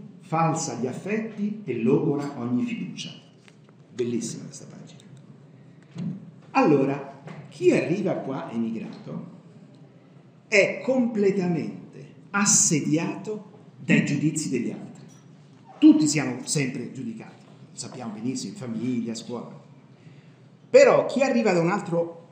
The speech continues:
luogo c'ha un ulteriore grado di giudizio, che può essere anche un pregiudizio anche positivo, eh, anche benevolo, ma non fa meno male. Perché uno deve continuamente rapportarsi al giudizio che gli altri ti danno.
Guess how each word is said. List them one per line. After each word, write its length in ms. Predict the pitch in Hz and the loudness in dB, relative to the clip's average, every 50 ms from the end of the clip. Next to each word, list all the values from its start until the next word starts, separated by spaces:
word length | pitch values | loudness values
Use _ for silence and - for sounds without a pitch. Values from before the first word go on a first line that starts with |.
| - - - - | -20 -20 -20 -12
luogo 840 | 143 143 143 151 156 - 113 104 101 117 123 151 196 180 - - - - - - - - - - - - - - - | -6 0 4 4 4 4 2 -2 -4 -6 -6 -8 -8 -10 -12 -14 -18 -20 -20 -20 -20 -20 -20 -20 -20 -20 -20 -20 -8
c'ha 200 | - - 233 226 | 0 6 8 10
un 120 | 202 180 185 | 10 12 12
ulteriore 720 | 214 214 202 - 208 220 214 214 233 302 294 254 175 156 | 10 10 8 8 10 10 10 10 10 8 8 8 6 6
grado 300 | 147 147 135 123 107 120 | 4 2 0 0 -4 -6
di 120 | 113 101 - | -6 -8 -10
giudizio, 520 | - - - 92 87 - - - - - - - - - - - - - - - - - - - | -12 -12 -12 -14 -14 -14 -14 -14 -14 -14 -20 -20 -20 -20 -20 -20 -20 -20 -20 -20 -20 -20 -16 -6
che 100 | - 208 | -4 -2
può 120 | 214 262 | 2 4
essere 240 | 277 262 - 247 262 | 4 6 6 4 4
anche 140 | 285 294 262 | 2 2 2
un 80 | 226 - | 2 6
pregiudizio 540 | 202 190 185 190 180 220 247 - - 185 | 6 6 6 6 2 2 0 0 0 0
anche 180 | 202 233 - 175 | 0 0 0 0
positivo, 600 | - 147 - 147 147 262 240 160 117 - - - | -2 -2 -2 -4 -4 -2 -2 -2 -4 -6 -10 -16
eh, 60 | - - - - - - - - | -18 -20 -20 -20 -20 -20 -20 -14
anche 260 | - 147 139 139 147 123 | -6 -6 -4 -4 -2 0
benevolo, 560 | 139 170 208 185 143 110 101 95 87 - - - - - - - - - - - | 2 4 4 4 4 4 0 -4 -6 -10 -12 -18 -20 -20 -20 -20 -20 -20 -16 -6
ma 80 | - 165 | -2 0
non 120 | 175 175 | 0 0
fa 120 | 170 190 | 0 -2
meno 200 | 175 151 143 123 | -2 -2 -2 -2
male. 400 | 117 107 101 87 85 - - - - - - - - - - - - - - - - - - - - - - - - _ - - - - - - - - - - - - | -4 -6 -8 -10 -12 -14 -16 -18 -20 -20 -20 -20 -20 -20 -20 -20 -20 -20 -20 -20 -20 -20 -20 -20 -20 -20 -20 -20 -20 _ -20 -20 -20 -20 -20 -20 -20 -20 -20 -20 0 8
Perché 220 | - 214 220 - | 10 10 10 10
uno 160 | 277 269 233 208 | 6 6 8 10
deve 240 | 185 180 180 170 | 10 10 8 8
continuamente 840 | - 202 247 240 233 240 254 262 277 294 269 247 214 - 202 202 202 202 | 6 4 4 4 4 2 0 0 2 0 0 0 2 4 4 4 4 2
rapportarsi 800 | 190 208 220 - - 247 254 254 247 269 277 294 277 - - 247 | -2 -4 -2 2 4 4 4 4 2 0 -2 -2 -2 -2 -2 0
al 60 | 220 | 0
giudizio 420 | 180 214 208 160 170 170 - 196 190 | 2 2 0 0 0 -2 0 -2 0
che 100 | 190 165 | 0 -2
gli 120 | 165 139 | -4 -4
altri 260 | 131 127 127 - 139 | -6 -8 -10 -12 -14
ti 140 | - - 117 | -14 -14 -12
danno. 320 | - 113 104 101 101 - | -12 -12 -12 -14 -16 -18